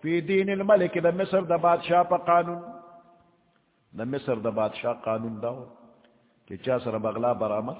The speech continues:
شوله، د هغې غلا دوچن قیمت به یې ترې نه واخیسته، سړی به یې پرېښودو. د یعقوب علیه السلام شریعت کې چې چا سره بغلا برآمد شوله، د مال د مالک به هغه غل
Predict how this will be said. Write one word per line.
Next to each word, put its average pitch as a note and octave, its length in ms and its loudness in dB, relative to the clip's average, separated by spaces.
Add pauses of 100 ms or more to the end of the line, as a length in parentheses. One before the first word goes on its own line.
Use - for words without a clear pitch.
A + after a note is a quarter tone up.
شوله، B2 200 -12 (640)
د B2+ 40 -2
هغې C3 360 0
غلا C3+ 180 4
دوچن C#3+ 440 0 (100)
قیمت C3+ 260 0
به A#2 200 -2
یې - 60 -16
ترې A#2 100 -4
نه G#2+ 80 -4
واخیسته، G2 580 -4 (1400)
سړی C3 220 -2
به A#2+ 100 -4
یې - 100 -10
پرېښودو. F#2 460 -12 (2500)
د F#2+ 40 -12
یعقوب A#2+ 460 0
علیه D3 120 4
السلام C#3 400 2
شریعت C3 400 -4
کې B2 120 -6
چې A#2 120 -6
چا C#3+ 140 0
سره B2 260 -4
بغلا B2+ 240 0
برآمد A#2+ 480 -4
شوله، C#3 200 -12 (320)
د G#2+ 40 -8 (140)
مال C3 200 -2
د A#2 180 -2
مالک A#2+ 300 -2
به A#2+ 140 -2
هغه A2+ 260 -2
غل C3+ 160 0